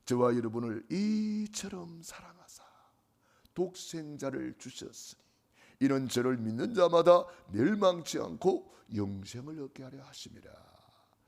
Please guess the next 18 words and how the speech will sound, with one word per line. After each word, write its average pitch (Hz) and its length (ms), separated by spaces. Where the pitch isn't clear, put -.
그 101 320
사랑을 101 520
우리가 90 240
이미 92 180
받았기 147 440
때문에 170 440
그 147 220
사랑을 139 420
가지고 - 580
우리도 156 500
예수님의 175 540
마음으로 147 720
상대방 113 720
눈높이에 135 680
맞추어서 - 720
이렇게 - 480
이야기하고 87 720
기다려주고 107 720